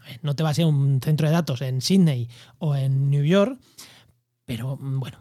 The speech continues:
de Holanda a, a España, en realidad es que, mm, está al lado. Pero ha abierto SiteGround centro de datos en España.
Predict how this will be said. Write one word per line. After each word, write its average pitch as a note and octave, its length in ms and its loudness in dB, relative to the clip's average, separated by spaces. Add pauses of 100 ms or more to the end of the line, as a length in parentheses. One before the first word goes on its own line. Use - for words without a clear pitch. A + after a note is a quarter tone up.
de C#3 120 -4
Holanda D3 560 0
a, D3 520 -2
a D#3 60 -10
España, D#3 480 0
en C#3+ 140 0
realidad C3+ 260 -2
es C3+ 60 -6
que, D#3 240 -6
mm, B2 400 -6
está E3 260 -8
al C#3 100 -10
lado. A#2 120 -16 (1500)
Pero A#3+ 420 2
ha G3 180 0
abierto G#3 440 2
SiteGround G#3 580 2 (680)
centro F3+ 300 4
de F3 60 6
datos F#3 340 0
en D3+ 160 -4
España. D#3 480 -2